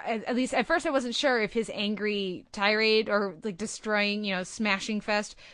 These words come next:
the her meant Hannah or, uh, Natalia.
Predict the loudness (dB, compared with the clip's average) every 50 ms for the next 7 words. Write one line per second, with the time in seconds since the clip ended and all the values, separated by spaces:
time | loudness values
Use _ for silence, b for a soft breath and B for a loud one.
0 | B B B B 0 0 0 0 -2 -2 0 2 2 2 2 2 0 -2 -4 -10
1 | _ _ _ -4 -2 -2 -2 -2 -4 -10 -16 _ _ _ _ _ _ -10 -4 2
2 | 2 4 4 4 2 2 0 -2 -8 b b b b b b b b _ _ 2
3 | 2 4 4 2 0 -2 -4 -4 -2 0 0 -2 -2 -4 -6 -8 -4 2 4 4
4 | 6 6 4 0 0 -2